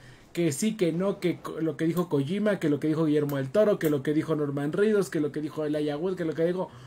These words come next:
veinte mil personas diferentes, se ha confirmado.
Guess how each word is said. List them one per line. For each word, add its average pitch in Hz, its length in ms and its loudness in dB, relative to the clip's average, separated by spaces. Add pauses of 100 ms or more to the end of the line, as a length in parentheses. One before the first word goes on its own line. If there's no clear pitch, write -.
(120)
veinte 202 360 8
mil 226 240 8
personas 214 380 4
diferentes, 180 380 2 (220)
se - 240 4
ha 240 140 8
confirmado. 214 840 6